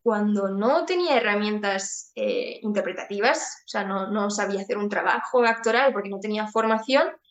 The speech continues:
tiraba de intuición, iba a los castings con mi jeta, <laughs> o sea, y, y, y estaba súper presente porque no sabía lo que iba, no sabía qué, cómo iba a poder adentrarme en ese mundo que me estaban pidiendo.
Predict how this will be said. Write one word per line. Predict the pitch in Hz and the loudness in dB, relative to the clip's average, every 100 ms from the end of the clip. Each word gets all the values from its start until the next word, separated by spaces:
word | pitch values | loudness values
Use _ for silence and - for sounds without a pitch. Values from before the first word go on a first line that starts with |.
| _ _ | _ _
tiraba | 262 269 349 | 4 6 6
de | |
intuición, | 349 285 233 220 226 285 330 - | 2 -2 -4 -6 -4 -4 -4 -12
iba | 285 320 | -6 0
a | 285 | 2
los | 202 202 | 0 -4
castings | 240 240 - 240 240 - | -4 -4 0 0 0 -4
con | - 190 185 233 _ _ | -8 -6 -6 -12 _ _
mi | - 202 | -6 -4
jeta, | 196 247 269 320 415 - | 2 4 6 4 2 -6
<laughs> | _ _ - | _ _ -6
o | |
sea, | - 254 277 - - | 0 2 2 0 0
y, | 262 240 247 - - _ _ _ | 4 4 0 -14 -20 _ _ _
y, | - 240 226 214 202 - - _ _ | 0 2 2 0 -2 -4 -10 _ _
y | 240 220 | 0 0
estaba | 302 320 | 4 2
súper | 262 277 262 | 2 4 4
presente | 247 240 311 311 | 6 2 4 0
porque | 220 202 214 | 0 0 -2
no | |
sabía | 233 302 311 | 0 0 2
lo | 311 208 | 2 0
que | 185 | -2
iba, | 262 294 262 - - | 0 2 2 0 -8
no | 214 220 | -4 -4
sabía | 233 262 262 254 | 0 0 4 2
qué, | 254 247 233 - _ | 6 4 4 -2 _
cómo | - 233 240 233 | 4 6 8 4
iba | 240 240 | 6 6
a | |
poder | 233 247 | 6 6
adentrarme | 240 208 208 220 240 | 4 0 0 2 2
en | 240 | 0
ese | 233 233 | 0 0
mundo | 233 262 208 | 0 0 -2
que | 190 | -6
me | |
estaban | 196 - 226 262 | -6 0 2 2
pidiendo. | 277 277 302 302 | 2 2 2 0